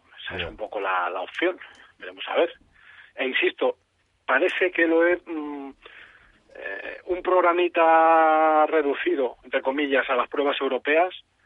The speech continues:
Speaker 1: que pues eso, que no le quiten mucho tiempo, que si los viajes y tal, parece que eso le, le, le atrae, le atrae porque, bueno, al fin y al cabo, si es que sabe que con una mano casi gana el campeonato.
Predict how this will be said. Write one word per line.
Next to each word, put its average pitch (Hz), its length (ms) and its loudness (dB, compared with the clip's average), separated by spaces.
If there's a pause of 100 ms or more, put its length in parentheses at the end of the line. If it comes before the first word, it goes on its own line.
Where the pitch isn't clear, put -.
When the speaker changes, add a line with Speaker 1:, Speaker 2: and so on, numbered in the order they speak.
(460)
Speaker 1:
que - 120 -12
pues - 200 -6
eso, 117 180 -4
que 107 80 -16
no 117 80 -4
le 120 120 -4
quiten 117 260 -8
mucho 117 260 -12
tiempo, 139 480 -2
que 113 100 -2 (120)
si 123 60 -10
los 107 180 -2
viajes 127 580 0
y 120 60 -14
tal, 156 260 -2 (540)
parece 113 380 -6
que 110 120 -4
eso 117 220 -4
le, 95 340 -6
le, 90 400 -16 (720)
le 120 100 -4
atrae, 110 380 -2 (240)
le - 80 -14
atrae 110 360 -6
porque, 107 260 -12
bueno, 107 180 -8
al 95 60 -14
fin 117 140 -12
y - 20 -2
al 117 120 -2
cabo, 127 260 2
si - 120 -10
es - 40 -16
que 113 120 -10
sabe 117 260 -2
que 117 120 -4
con 107 120 -12
una 107 140 -10
mano 113 300 -8
casi 113 240 -10
gana 113 200 -4
el 110 60 -12
campeonato. - 440 -16